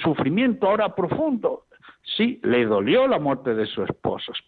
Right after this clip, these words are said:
Se lo ha entregado al Señor porque es una mujer de fe. Pero ahora dice, "¿Cuál es mi misión?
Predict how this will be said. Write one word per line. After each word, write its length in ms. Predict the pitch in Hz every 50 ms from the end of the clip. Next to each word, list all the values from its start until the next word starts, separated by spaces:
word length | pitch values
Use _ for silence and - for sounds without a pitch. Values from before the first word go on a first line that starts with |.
| _ _ - -
Se 80 | 269
lo 100 | 302 320
ha 60 | 320 302
entregado 440 | 247 - - 156 175 240 226 208
al 120 | 185 175 - -
Señor 320 | 185 185 247 294 294 208
porque 160 | - 160 160
es 80 | 151 -
una 140 | 160 160 151
mujer 320 | 147 139 - - 170 160
de 120 | 156 160 151
fe. 280 | - - 202 196 180 - _ _ _ - - - - _ _ -
Pero 180 | 165 170 196
ahora 120 | 226 240 240
dice, 300 | 233 220 - 214 190 -
"¿Cuál 220 | - 240 269 277 277
es 160 | 254 196 202
mi 200 | 202 202 208 190
misión? 560 | 185 165 - - - 247 302 320 254 -